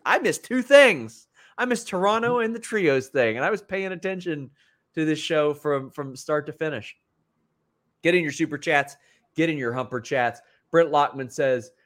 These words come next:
Speaker 1: "Brody King got a tattoo that says, 'Here lies Darby Allin.' I love these madmen."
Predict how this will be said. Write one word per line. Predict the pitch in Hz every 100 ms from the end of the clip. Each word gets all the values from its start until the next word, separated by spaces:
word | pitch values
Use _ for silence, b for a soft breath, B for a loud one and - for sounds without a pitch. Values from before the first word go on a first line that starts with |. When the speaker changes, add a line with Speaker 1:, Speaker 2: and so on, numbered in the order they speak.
| _ -
Speaker 1:
"Brody | 226 175
King | 214 185
got | 160 156
a |
tattoo | 135 160 147 156 147
that | 135
says, | 117 143 131
'Here | 151 156
lies | 139 139 120
Darby | 135 131 120
Allin.' | 123 127 107 104 104
I | 110 110
love | 127 196 143
these | 113 107
madmen." | 104 92 87 87 85 87